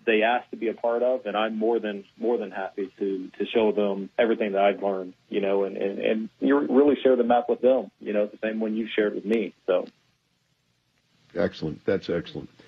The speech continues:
Speaker 2: Well, I really want to share the appreciation that I have for you being with us and coming on as a mentor. You know, you, you work, you achieve, you buy back your life from corporate America,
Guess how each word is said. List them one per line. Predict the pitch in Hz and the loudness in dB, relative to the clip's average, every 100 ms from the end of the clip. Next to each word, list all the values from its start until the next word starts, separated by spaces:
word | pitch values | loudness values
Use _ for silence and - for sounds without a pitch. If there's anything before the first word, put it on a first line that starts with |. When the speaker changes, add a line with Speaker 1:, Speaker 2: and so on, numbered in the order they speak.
| - - - | -20 -18 0
Speaker 2:
Well, | 123 | 2
I | 123 | 4
really | 127 139 | 2 2
want | 127 123 101 | 2 0 -2
to | - _ _ _ - - - | -8 _ _ _ -20 -20 -14
share | - - 117 113 | -6 2 4 4
the | 101 92 87 - _ _ _ _ _ _ _ _ _ - | 6 4 4 -2 _ _ _ _ _ _ _ _ _ -6
appreciation | - 127 - 104 95 92 | 0 0 2 0 0 -2
that | 87 | 0
I | |
have | 90 90 - | 0 -2 0
for | |
you | 90 85 | 0 0
being | 92 87 85 | 0 0 0
with | 87 | 0
us | 85 - | -2 -2
and | 87 76 - - - - | -4 -6 -14 -20 -20 -4
coming | 117 104 | 0 2
on | 98 | 2
as | 92 | 2
a | 90 | 2
mentor. | 92 92 95 85 | 2 2 2 2
You | 87 | 0
know, | 82 | 0
you, | 82 82 - | -2 -4 -6
you | 92 87 | -6 -4
work, | 90 107 113 - _ _ _ _ _ _ - | 4 4 4 -2 _ _ _ _ _ _ -6
you | 87 | -4
achieve, | 82 - 113 107 101 - - _ _ _ - | -2 0 4 4 2 -2 -18 _ _ _ -14
you | 87 | -6
buy | 78 104 | 0 2
back | 104 98 - | 4 2 0
your | 95 | 2
life | 92 92 | 2 0
from | 85 | -2
corporate | - 87 85 | -2 -2 -2
America, | 85 85 80 82 | 0 0 0 -2